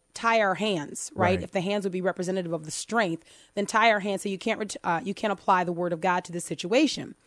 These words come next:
Speaker 1: So in looking at this today, now this would be kind of mind-boggling to people who would look at this only from, like, a secular perspective, um, to see hands, um, joined from Ukraine and Russia,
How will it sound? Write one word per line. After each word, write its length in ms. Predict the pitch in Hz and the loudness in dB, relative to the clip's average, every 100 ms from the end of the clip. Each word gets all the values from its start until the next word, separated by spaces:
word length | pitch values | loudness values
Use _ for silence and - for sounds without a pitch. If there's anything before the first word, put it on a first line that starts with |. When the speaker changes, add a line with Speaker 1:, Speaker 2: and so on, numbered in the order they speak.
| - - _ _ _ | -20 -20 _ _ _
Speaker 1:
So 280 | - 285 262 | 0 2 4
in 260 | 254 254 233 - _ | 4 4 2 -6 _
looking 360 | 233 233 349 339 | 0 0 4 4
at 100 | 285 | 4
this 120 | 254 | 0
today, 280 | - 226 208 | 2 4 4
now 180 | 196 196 | 4 2
this 260 | 202 311 | 2 0
would 160 | 302 233 | 0 -2
be 200 | 208 196 | -2 -2
kind 200 | - 208 | -2 -2
of 80 | 180 | 0
mind-boggling 1080 | 185 190 208 240 214 185 175 175 165 165 160 | 0 2 4 2 4 6 6 4 0 0 -2
to 120 | - | -2
people 380 | 196 - 247 220 | -4 -2 0 0
who 140 | - | 0
would 140 | 196 180 | -2 0
look 140 | 208 | 0
at 120 | 240 | 0
this 160 | 208 185 | 0 0
only 240 | 202 208 | 0 0
from, 220 | 214 208 196 | 0 0 2
like, 180 | 180 175 | 0 0
a 60 | |
secular 480 | 175 - 190 190 180 | -2 -2 -2 -2 -6
perspective, 640 | - 185 - 170 - 160 151 - - - _ _ | -4 -8 -4 -6 -4 -6 -6 -12 -20 -20 _ _
um, 260 | 196 180 165 - | 0 0 -4 -6
to 200 | 233 202 | -4 -4
see 460 | - 269 285 302 | -2 4 6 6
hands, 760 | 294 - 254 196 147 180 254 - - _ _ _ - | 2 -2 -2 0 -2 -2 -4 -4 -14 _ _ _ -2
um, 460 | 202 185 170 156 - _ - _ _ 180 | 2 2 2 -4 -8 _ -20 _ _ -6
joined 680 | 165 247 240 170 156 175 - _ | 2 4 4 2 -2 -4 -10 _
from 500 | - 220 190 180 170 | -4 0 2 0 -2
Ukraine 600 | 190 202 - 240 254 277 | -4 -4 0 4 6 4
and 200 | - 208 | 2 2
Russia, 460 | 196 208 - 165 156 | 4 4 2 -4 -6